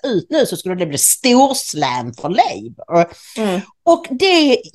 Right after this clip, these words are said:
Speaker 1: alltså, genom att demoralisera folket, det är folk som röstade för Brexit, att göra dem så fattiga, nedslagna,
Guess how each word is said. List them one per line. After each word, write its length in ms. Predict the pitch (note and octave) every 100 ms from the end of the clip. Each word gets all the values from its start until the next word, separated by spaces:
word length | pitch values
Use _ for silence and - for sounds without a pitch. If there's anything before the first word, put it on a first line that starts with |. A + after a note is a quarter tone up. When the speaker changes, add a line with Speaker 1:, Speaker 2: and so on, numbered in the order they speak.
| G3 - -
Speaker 1:
alltså, 220 | B3 B3+ C#4
genom 340 | C#4 C4 B3+
att 280 | A#3 G3+ A3+
demoralisera 1500 | E4 C#4+ C4+ A#3+ A#3+ B3 A3+ A3 A3 - - A4 D3 C3 C3
folket, 440 | E3+ G4 F#3 - E3
det 120 | D#4 D4
är 40 |
folk 320 | - E4+ A#3+
som 240 | - G3+ E3+
röstade 580 | G3 A#3+ - E3 D3+
för 580 | D#3+ - A3 D3+ C#3+ -
Brexit, 680 | G4+ - - - A2+ D#3+ - - -
att 260 | A#3 A#3+ A3
göra 380 | B3+ D4+ D#4+ A#3+
dem 180 | A#3+
så 280 | A#3+ - A#3+
fattiga, 800 | - - D4 F4 - C#4+ A#3 A3+ A3+
nedslagna, 1160 | B3 D#4 E4 A#3 F#3 - G3 F#3+ F#3 F#3+ F#3